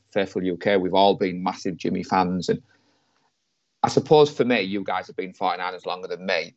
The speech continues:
This is just echoing, like, when Kaepernick came in against the Bears and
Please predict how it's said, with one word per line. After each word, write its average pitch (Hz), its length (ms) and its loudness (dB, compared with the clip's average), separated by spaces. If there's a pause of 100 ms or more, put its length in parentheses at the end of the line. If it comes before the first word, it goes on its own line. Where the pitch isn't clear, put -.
This 110 200 0
is 113 80 0
just 107 280 -4
echoing, 101 400 2
like, 92 160 -2
when 92 140 -8
Kaepernick 104 500 -4
came 104 300 4
in 101 220 0 (220)
against - 300 -6
the 90 60 -2
Bears 95 540 4 (440)
and 90 320 -2